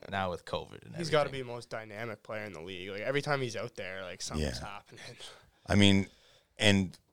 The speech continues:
Speaker 3: you, you mentioned two players that put a lot of work into the game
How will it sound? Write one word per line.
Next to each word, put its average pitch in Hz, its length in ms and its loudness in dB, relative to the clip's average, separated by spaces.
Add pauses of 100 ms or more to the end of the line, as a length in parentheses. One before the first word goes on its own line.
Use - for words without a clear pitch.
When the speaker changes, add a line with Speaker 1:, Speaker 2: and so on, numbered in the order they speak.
Speaker 3:
you, 92 220 2
you 92 360 6
mentioned 101 360 6
two 110 160 2
players 92 460 8
that 73 240 4 (720)
put 98 160 10
a 76 60 6
lot 76 400 8
of 80 80 6
work 85 240 4
into 78 160 0
the 71 100 0
game 76 520 2